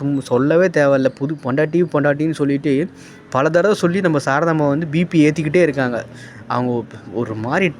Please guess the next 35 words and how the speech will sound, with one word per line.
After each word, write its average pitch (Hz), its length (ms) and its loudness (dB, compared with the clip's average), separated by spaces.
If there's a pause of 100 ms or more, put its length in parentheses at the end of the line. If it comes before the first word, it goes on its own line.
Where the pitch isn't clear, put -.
டென்ஷன் 165 440 0
ஆயிட்டாங்க 156 400 0
கைஸ். 113 440 -2
அப்புறமா 160 360 2
நம்ம 165 180 2
விஜயெல்லாம் 170 420 4
வந்து 156 180 2
போ-, 143 280 2
ஃபோ-, 165 260 4
போலீஸ்க்குலாம் 156 520 2
ஃபோன் 156 180 2
பண்ணி 147 260 2
போலீஸை 151 380 0
கூப்பிட்டு 156 420 2 (260)
விசாரிக்க 147 540 2
வைக்கிறாங்க 120 280 0
என்னன்ட்டு. 131 500 0 (380)
இந்த 139 120 0
மாதிரி 143 260 2
வந்துட்டு, 135 180 0
"சார், 143 240 2
இங்க 120 180 -2
வந்து 127 220 0
பிரச்சனையா - 260 -2
இருக்கு, 131 200 2
இங்க 120 100 2
வந்து 123 180 2
பாருங்க" 117 280 0
அப்படின்னு 117 140 -4
சொல்லி 170 200 0
உடனே 175 200 2
போலீஸ்காரன் 156 400 2
வந்த 135 200 2
உடனே, 165 180 2
ஏதோ 170 160 4